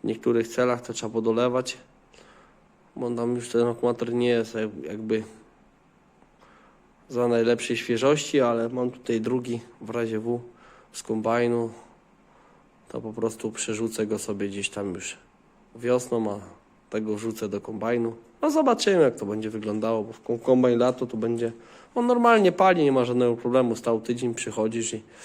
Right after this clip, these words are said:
odpalasz, tylko tu jak będzie już jesień, wiadomo,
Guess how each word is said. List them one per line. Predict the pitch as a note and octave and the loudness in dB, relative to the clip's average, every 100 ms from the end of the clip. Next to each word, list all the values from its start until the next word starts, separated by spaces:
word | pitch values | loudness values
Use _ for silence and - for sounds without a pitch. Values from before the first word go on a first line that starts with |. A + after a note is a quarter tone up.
| - - - | -20 -20 -14
odpalasz, | A#2 - C3 A2 G#2 | -12 -2 -2 -2 -6
tylko | - - - E3 - - _ _ _ _ _ _ _ _ _ _ - - - - - _ _ _ - | -8 -8 -2 -2 -2 -20 _ _ _ _ _ _ _ _ _ _ -20 -20 -20 -20 -20 _ _ _ -2
tu | D3 | 0
jak | B2 | 2
będzie | A#2+ A#2+ B2 | 0 2 2
już | A#2 | 2
jesień, | A#2+ C3+ C3 B2+ | 4 4 4 0
wiadomo, | A2+ A#2 A#2+ A2+ | 2 4 4 4